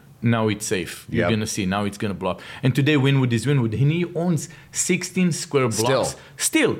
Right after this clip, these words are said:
Speaker 3: Wow.
Speaker 1: Because in real estate, you don't sell,
Speaker 3: No,
Speaker 1: right? You
Speaker 3: no.
Speaker 1: refi.
Speaker 3: You wanna
Speaker 1: So
Speaker 3: hold.
Speaker 1: you
Speaker 3: Yep.
Speaker 1: refi, you, and now he ended up buying. So he told me now what he's doing is he's buying, uh, downtown, but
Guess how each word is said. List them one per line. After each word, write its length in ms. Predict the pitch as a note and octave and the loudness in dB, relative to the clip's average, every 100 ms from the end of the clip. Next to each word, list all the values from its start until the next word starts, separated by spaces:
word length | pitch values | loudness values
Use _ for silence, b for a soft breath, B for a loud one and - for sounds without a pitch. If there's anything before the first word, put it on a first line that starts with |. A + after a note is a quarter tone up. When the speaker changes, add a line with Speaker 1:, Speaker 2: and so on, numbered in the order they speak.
| B | B
Speaker 3:
Wow. 180 | F2 F2+ | 0 2
Speaker 1:
Because 300 | F2+ F2 A#2+ | 2 4 4
in 100 | D#3 | 4
real 180 | A#3+ E4 | 2 2
estate, 460 | D4+ D#3 D3 D3 - B | 0 2 0 -2 -10 B
you 80 | G#3+ | 2
don't 200 | C4 D#3 | 2 2
sell, 520 | - - A#3 C3 F#2+ | 0 2 2 2 0
Speaker 3:
No, 120 | E2+ A2+ | -2 0
Speaker 1:
right? 260 | D#3+ G3 | 2 2
You 100 | G#3+ | 2
Speaker 3:
no. 60 | B3+ | 2
Speaker 1:
refi. 460 | C#4 D3 F#2+ - | 2 0 -2 -4
Speaker 3:
You 80 | - | -4
wanna 120 | E2+ E3 | 0 2
Speaker 1:
So 140 | F3 | 4
Speaker 3:
hold. 80 | E3 | 4
Speaker 1:
you 180 | E3+ F#3 | 4 4
Speaker 3:
Yep. 120 | C4+ | 0
Speaker 1:
refi, 240 | - F#3+ G#3 | 2 2 2
you, 60 | E3 | 2
and 220 | D3 C#3+ | 0 2
now 460 | C#3+ G#3 D4 A#3 A3+ | 2 4 4 2 0
he 200 | C3+ D3+ | -2 0
ended 220 | D3+ G3 | 2 2
up 180 | G3+ C3 | 2 2
buying. 440 | D#3 F3 A#2 A2+ A2+ - B B B B | 0 2 2 2 0 -6 B B B B
So 160 | - D3 | 0 2
he 100 | C#3+ | 4
told 180 | E3+ F3+ | 4 4
me 100 | C#3+ | 4
now 180 | C#3+ | 4
what 100 | C#3+ C3 | 4 4
he's 140 | A#2+ | 2
doing 240 | A#2+ C#3+ | 2 2
is 120 | C3 A2+ | 4 2
he's 140 | G#2 | -2
buying, 500 | - A#2 A#2+ A#2 - G#2+ | 0 0 2 0 -2 -4
uh, 340 | G2 F#2 F2 G2+ | -2 -2 -2 -2
downtown, 560 | A#2+ A#2 A2+ A#2+ A#2 A2 | 0 2 2 2 4 2
but 180 | G#2+ | 0